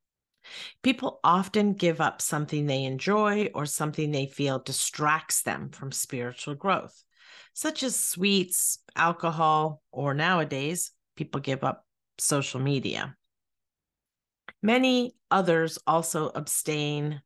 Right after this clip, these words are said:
from eating meat other than fish on Fridays. Some people prefer to spend time thinking and praying about something important to them. M-, maybe that includes ways that they can work towards being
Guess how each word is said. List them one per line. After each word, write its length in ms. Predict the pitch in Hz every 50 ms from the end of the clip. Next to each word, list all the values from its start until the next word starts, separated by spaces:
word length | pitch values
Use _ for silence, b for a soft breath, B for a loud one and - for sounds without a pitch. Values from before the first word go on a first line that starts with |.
| _ _
from 480 | - - - - 156 143 139 135 143 -
eating 440 | - 139 151 143 147 139 135 131 143
meat 340 | 170 175 151 - - - - - _ -
other 180 | 143 147 143
than 160 | 139 139 123 139
fish 320 | - - 113 - - -
on 120 | 87 104
Fridays. 580 | - - 113 95 69 - - - - - - - _ _ _ _ _ _ _ _ _ _ _ _ _ _ _ _ _ _ _ _ _ _ -
Some 260 | - - 214 226 247
people 340 | 240 269 294 - - 294 -
prefer 440 | - 254 247 247 - - 185 185 185
to 160 | 185 - 190
spend 400 | 185 - - 160 160 170 180 -
time 400 | - 165 139 135 139 147 156 165 B B B B B B -
thinking 420 | - 170 165 170 - 180 170 170
and 160 | 160 165 156
praying 440 | - - - 214 233 240 226 190 170
about 360 | 160 151 - 123 95 - -
something 360 | - 151 139 143 143 151 143
important 560 | 147 151 160 151 - 175 175 165 - 156 147 -
to 100 | - 135
them. 300 | 131 120 - - 143 - B B B B B B B B B B B _ _ _
M-, 200 | - 240 - -
maybe 300 | 233 254 277 277 233 254
that 220 | 202 247 240 226
includes 680 | - 208 202 - - 220 208 202 202 190 - - - B B B B B B B
ways 420 | - 170 190 185 190 190 190 185 -
that 140 | 185 180 185
they 140 | 175 165
can 240 | 165 - 175 170 165
work 260 | 165 165 165 170 -
towards 380 | - - 170 160 156 156 - -
being 420 | - - 151 156 156 151 143 143